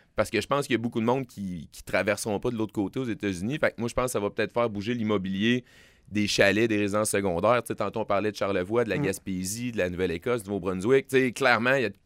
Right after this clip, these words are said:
Speaker 1: quoi qui va, qui va se passer, là. Puis même, même sûrement à Québec, tu sais, les gens vont dire, « Ben, écoute, on va grossir, on va, je sais pas, on, j'ai hâte de voir. » Mais pour l'instant, la réponse, ça reste qu'on surfe la même belle vague, là.
Speaker 2: Ok.
Speaker 1: Elle est pas plus petite, elle est pas plus grosse, elle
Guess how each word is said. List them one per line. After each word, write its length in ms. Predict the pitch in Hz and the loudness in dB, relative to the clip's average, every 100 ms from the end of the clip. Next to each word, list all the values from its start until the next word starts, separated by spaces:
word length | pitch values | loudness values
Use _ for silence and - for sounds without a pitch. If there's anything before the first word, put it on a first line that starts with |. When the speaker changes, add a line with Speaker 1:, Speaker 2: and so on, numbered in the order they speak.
| _ | _
Speaker 1:
quoi 300 | 117 120 123 | 0 2 0
qui 140 | - | -2
va, 300 | 101 95 92 - _ _ _ _ | -2 0 -2 -6 _ _ _ _
qui 100 | 95 | -4
va 100 | 95 | -2
se 60 | - | -2
passer, 460 | 87 85 - 117 | -2 -2 -4 -8
là. 180 | 139 135 135 _ _ _ _ _ | -6 -6 -8 _ _ _ _ _
Puis 180 | 95 87 | -10 -4
même, 420 | 95 107 101 82 - | 0 0 -2 -6 -8
même 160 | 101 | -6
sûrement 220 | 104 101 110 | -4 -4 -4
à 60 | |
Québec, 360 | 113 95 131 - | -2 -2 -2 -4
tu 60 | |
sais, 60 | 123 | -4
les 120 | 104 | -2
gens 120 | 98 | 0
vont 100 | 107 | -2
dire, « 100 | 90 104 | -2 -4
Ben, 100 | 78 | -4
écoute, 200 | 76 95 | -6 -8
on 80 | 78 | -6
va 140 | 78 | -6
grossir, 560 | 82 92 95 95 95 101 | -6 -6 -6 -6 -8 -8
on 20 | |
va, 240 | 80 78 | -6 -6
je 120 | 80 | -6
sais 100 | 101 | -8
pas, 120 | 135 131 _ - | -8 -8 _ -12
on, 200 | 98 92 | -10 -6
j'ai 100 | 95 | -4
hâte 100 | 113 | -2
de 80 | 117 | -2
voir. » 240 | 107 101 | -2 0
Mais 120 | 117 | 2
pour 180 | 117 151 | 4 6
l'instant, 500 | 160 143 - 151 175 185 | 8 6 6 6 6 4
la 140 | - 113 | 0 2
réponse, 600 | 107 104 120 131 139 - _ _ _ _ _ _ _ _ _ | 4 4 4 4 -2 -8 _ _ _ _ _ _ _ _ _
ça 180 | - 80 | -6 -4
reste 460 | 85 90 92 - - | -2 -2 -4 -10 -8
qu'on 180 | 90 85 | -6 -4
surfe 280 | - 85 - | -4 -6 -4
la 140 | 80 | -4
même 200 | 85 85 | -2 -2
belle 180 | 82 80 | -2 -2
vague, 260 | 76 69 76 | -4 -8 -8
là. 80 | |
Speaker 2:
Ok. 60 | 120 | -6
Speaker 1:
Elle 60 | 80 | -6
est 40 | - | -4
pas 120 | 90 | -4
plus 160 | - | -4
petite, 240 | 82 - 95 | -8 -8 -6
elle 40 | |
est 40 | 87 | -6
pas 120 | 90 | -6
plus 140 | 82 | -10
grosse, 360 | 87 85 87 | -8 -4 -4
elle 80 | 85 | -6